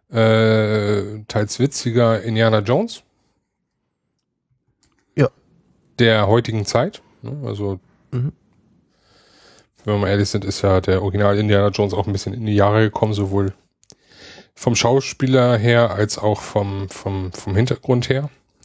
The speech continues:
Speaker 1: Auch wenn's mit Archäologie zu tun hat und somit eigentlich keine Jahre, äh, ihr wisst, was ich meine.
Speaker 2: Ja,
Speaker 1: Ähm,
Speaker 2: Nazi-Zeit und so war das ja, also das ist
Speaker 1: Ja,
Speaker 2: ja
Speaker 1: eben,
Speaker 2: schon
Speaker 1: das
Speaker 2: wirklich
Speaker 1: heißt
Speaker 2: ein bisschen, ja, ja.
Speaker 1: Ich muss die Filme noch mal sehen, mal wieder.
Speaker 2: Das ist eine gute Idee.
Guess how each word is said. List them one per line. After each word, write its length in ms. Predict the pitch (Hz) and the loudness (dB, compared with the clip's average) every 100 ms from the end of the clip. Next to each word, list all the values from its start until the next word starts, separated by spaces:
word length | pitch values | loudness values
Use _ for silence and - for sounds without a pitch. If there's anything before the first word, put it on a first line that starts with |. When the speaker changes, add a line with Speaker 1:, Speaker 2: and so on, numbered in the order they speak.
| - | -8
Speaker 1:
Auch 160 | - - | -4 -2
wenn's 160 | 104 | -2
mit 140 | 104 - | -2 -2
Archäologie 480 | 90 104 95 98 113 | 0 0 0 0 -2
zu 140 | - | -2
tun 220 | - 110 | -4 -2
hat 120 | 107 101 | 0 0
und 60 | |
somit 240 | 92 101 98 | -4 -2 -2
eigentlich 200 | 95 98 | -2 -2
keine 200 | 104 98 98 | -4 -4 -2
Jahre, 180 | 98 90 - | -2 -4 -4
äh, 100 | 104 - | -6 -4
ihr 140 | 107 | -4
wisst, 160 | 98 - | -2 -4
was 120 | 87 | -8
ich 60 | 82 | -6
meine. 240 | 95 117 - - - - - - - - - | -2 -2 -2 -12 -16 -16 -18 -18 -20 -18 -2
Speaker 2:
Ja, 300 | 123 113 113 | 2 4 4
Speaker 1:
Ähm, 80 | |
Speaker 2:
Nazi-Zeit 760 | 110 104 - 131 113 - 104 98 | 2 0 2 2 2 -2 -2 -2
und 100 | 98 | -2
so 140 | 101 | -2
war 100 | 92 | -2
das 180 | 95 - | -4 -2
ja, 100 | 113 | 0
also 220 | 107 110 | 2 0
das 200 | 107 113 | -2 -4
ist 60 | 107 | 0
Speaker 1:
Ja, 100 | 107 | 2
Speaker 2:
ja 60 | 110 | 4
Speaker 1:
eben, 180 | 107 | 2
Speaker 2:
schon 100 | 107 | 0
Speaker 1:
das 160 | - - | -4 -4
Speaker 2:
wirklich 180 | 117 - | -2 -2
Speaker 1:
heißt 60 | |
Speaker 2:
ein 40 | 113 | -4
bisschen, 300 | 113 117 104 - | -2 -2 -2 0
ja, 180 | 113 - - - | 0 0 -10 -4
ja. 140 | 110 - - - - - - - - - _ 180 180 - - | -4 -4 -12 -18 -16 -16 -20 -20 -20 -20 _ -2 -2 -6 -12
Speaker 1:
Ich 100 | - | -6
muss 140 | 107 | -4
die 80 | 107 | -4
Filme 240 | - 117 | -2 -2
noch 120 | 104 87 | 0 -2
mal 140 | 92 | -4
sehen, 240 | 98 92 85 - _ | -4 -6 -8 -20 _
mal 160 | 98 92 | -8 -6
wieder. 240 | 95 90 - _ _ _ _ _ _ _ _ _ _ _ _ _ _ _ | -6 -8 -10 _ _ _ _ _ _ _ _ _ _ _ _ _ _ _
Speaker 2:
Das 160 | 120 - | -6 -4
ist 60 | |
eine 80 | 113 | -4
gute 180 | 113 110 | -4 -2
Idee. 240 | 110 110 | -2 -2